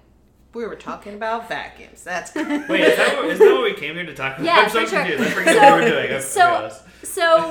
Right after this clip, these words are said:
Speaker 3: when I first discussed with Rory about him hosting, helping host a podcast, he was very emphatic on wanting to be part of the Cheetah Girls, which I'm,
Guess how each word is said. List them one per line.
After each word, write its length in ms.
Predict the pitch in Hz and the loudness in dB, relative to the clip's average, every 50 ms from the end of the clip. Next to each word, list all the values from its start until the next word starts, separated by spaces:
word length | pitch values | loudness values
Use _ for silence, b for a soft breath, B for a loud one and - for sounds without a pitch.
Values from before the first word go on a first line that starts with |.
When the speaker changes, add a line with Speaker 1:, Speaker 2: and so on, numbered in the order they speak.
| 294 277 | -8 -6
Speaker 3:
when 240 | 339 349 359 381 403 | -2 0 0 2 2
I 220 | 381 349 339 320 | 0 0 -2 -4
first 580 | 320 - - 302 269 269 269 - - - - - | -8 -8 -6 -4 -4 -4 -4 -8 -14 -18 -20 -14
discussed 540 | - 277 262 269 - - 269 254 269 - 277 | -12 -10 -10 -8 -6 -4 -4 -4 -6 -6 -10
with 160 | 262 247 233 | -10 -10 -8
Rory 280 | 220 220 214 208 202 196 | -8 -6 -6 -6 -6 -8
about 180 | 190 190 196 | -8 -8 -10
him 120 | 233 220 214 | -12 -14 -14
hosting, 800 | 202 240 214 208 208 - - - - - 214 185 175 165 - - | -12 -12 -12 -12 -14 -16 -20 -18 -14 -12 -12 -12 -14 -16 -20 -18
helping 340 | 220 226 226 226 220 214 208 | -14 -14 -14 -12 -12 -14 -14
host 280 | 214 196 202 - - | -14 -16 -16 -16 -16
a 160 | 190 170 165 - - | -16 -16 -16 -14 -14
podcast, 580 | 214 190 190 - - 67 - 214 - - - B B B B B B B B | -14 -14 -14 -16 -16 -16 -16 -16 -18 -20 -20 B B B B B B B B
he 260 | - 294 277 254 311 302 | -18 -18 -14 -14 -14 -14
was 140 | 294 262 | -14 -14
very 180 | 247 311 320 330 | -12 -10 -10 -8
emphatic 380 | 330 285 - 240 220 208 202 202 | -8 -8 -8 -8 -8 -8 -10 -12
on 220 | 190 160 123 214 | -16 -18 -18 -16
wanting 320 | 202 202 190 170 180 196 196 | -16 -16 -16 -16 -16 -18 -18
to 80 | - 202 | -20 -18
be 460 | - 190 190 185 - - - - _ _ _ | -18 -16 -16 -16 -18 -20 -20 -20 _ _ _
part 180 | - 240 214 208 | -14 -14 -12 -12
of 60 | - | -14
the 140 | - - - _ _ _ _ _ _ | -18 -20 -20 _ _ _ _ _ _
Cheetah 220 | - - 247 196 202 | -20 -18 -16 -16 -14
Girls, 320 | 202 175 127 110 - - | -14 -14 -14 -14 -14 -16
which 120 | - 226 - | -16 -16 -14
I'm, 140 | - 262 254 | -14 -14 -14